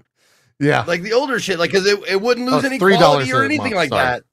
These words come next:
Speaker 1: Yeah, it's, it's three dollars a month, so that's not too bad.
Speaker 2: Oh, is it? I didn't know. I don't know. I have
Speaker 1: Yeah.
Speaker 2: no idea.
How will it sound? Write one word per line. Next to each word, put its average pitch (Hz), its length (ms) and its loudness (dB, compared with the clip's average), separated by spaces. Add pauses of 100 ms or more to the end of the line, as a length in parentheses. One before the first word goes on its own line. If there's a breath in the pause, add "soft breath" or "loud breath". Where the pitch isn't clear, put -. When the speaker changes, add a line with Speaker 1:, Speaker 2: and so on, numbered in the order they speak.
(200)
Speaker 1:
Yeah, 82 260 -2
it's, 208 140 -2
it's - 260 -4
three 359 200 0
dollars 185 320 2
a 131 40 -4
month, 120 240 -6
so 160 100 -8
that's 220 160 -4
not 110 220 -6
too - 140 -6
bad. - 260 -16 (220)
Speaker 2:
Oh, 196 100 0
is 233 140 2
it? 302 200 0
I 202 100 0
didn't 208 140 -4
know. 202 200 0
I 143 100 0
don't 165 120 2
know. 143 180 -4 (120)
I 123 100 0
have 127 100 0
Speaker 1:
Yeah. 98 100 -2
Speaker 2:
no 143 100 -2
idea. 120 280 -4